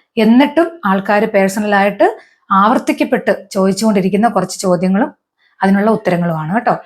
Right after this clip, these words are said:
ഏഹ്, എന്താ പറയാ, ഗ്രൂപ്പിൽ തന്നെ പല പ്രാവശ്യം, WhatsApp ഗ്രൂപ്പുകളിൽ തന്നെ പല പ്രാവശ്യം പറഞ്ഞു പോയിട്ടും, ഏഹ്, എല്ലാവരും ഒന്നും നമ്മൾ പറയുന്ന കാര്യങ്ങളൊന്നും അത്ര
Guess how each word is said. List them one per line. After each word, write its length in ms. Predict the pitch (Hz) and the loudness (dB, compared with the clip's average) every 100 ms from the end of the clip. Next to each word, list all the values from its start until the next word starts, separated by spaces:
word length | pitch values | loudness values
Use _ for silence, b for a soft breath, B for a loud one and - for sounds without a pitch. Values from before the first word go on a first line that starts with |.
| B B B B B - | B B B B B -2
ഏഹ്, 400 | 202 196 196 196 202 - _ _ _ _ _ _ 220 | 2 4 4 2 -2 -10 _ _ _ _ _ _ -2
എന്താ 140 | 220 220 | 0 2
പറയാ, 260 | 208 208 196 196 | 2 0 0 0
ഗ്രൂപ്പിൽ 340 | 240 254 269 262 | 0 2 2 4
തന്നെ 260 | 254 262 311 | 4 2 0
പല 120 | 240 220 | 0 2
പ്രാവശ്യം, 440 | 220 226 233 - 214 _ 220 | 2 2 2 -2 -8 _ -2
WhatsApp 320 | 208 - 226 214 | -2 -2 -8 -2
ഗ്രൂപ്പുകളിൽ 440 | 214 220 226 240 226 | -2 -2 -2 -2 -2
തന്നെ 200 | 214 240 | -2 -2
പല 80 | 202 196 | -2 0
പ്രാവശ്യം 380 | 214 220 294 240 | 0 0 -2 0
പറഞ്ഞു 260 | 196 196 220 | 0 0 -4
പോയിട്ടും, 300 | 180 170 277 403 B B B B B B - | -4 -4 -4 -6 B B B B B B -2
ഏഹ്, 160 | 202 214 226 | 0 2 2
എല്ലാവരും 360 | 247 277 294 285 | 4 4 4 2
ഒന്നും 200 | 240 240 226 | 0 -2 -2
നമ്മൾ 160 | 220 233 | -2 0
പറയുന്ന 280 | 208 208 226 | 0 0 -2
കാര്യങ്ങളൊന്നും 560 | 202 196 208 202 190 202 - - | -2 -2 -4 -4 -4 -8 -12 -16
അത്ര 280 | - _ 185 | -16 _ 0